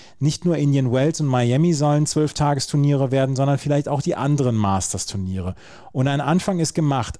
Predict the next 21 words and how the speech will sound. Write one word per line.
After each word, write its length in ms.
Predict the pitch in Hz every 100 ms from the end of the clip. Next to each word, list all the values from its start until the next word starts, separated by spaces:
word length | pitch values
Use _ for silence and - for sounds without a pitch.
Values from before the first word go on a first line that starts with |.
| -
Ab 240 | 165 -
dem 180 | 190 170
Jahr 220 | 139 139
no-, 120 | 139
zweitausenddreiundzwanzig 1300 | 143 - 151 147 135 135 123 131 127 131 135 123 120 - - -
wird 160 | 120 131
es 140 | 127
drei 300 | - 135 156
weitere 340 | 135 147 - 131
Events 480 | 131 120 127 147
geben, 340 | - 127 131 127
drei 240 | 104 107
weitere 280 | 110 110 98
Masters-Turniere, 800 | 104 143 156 165 - 139 131 127
die 160 | 117 120
zwölf 340 | - 123 120
Tage 320 | - 120 117
dauern 360 | 98 95 92 90
werden. 340 | 92 87 90
Nämlich 360 | 107 127 180 170
Madrid, 440 | 120 107 139 -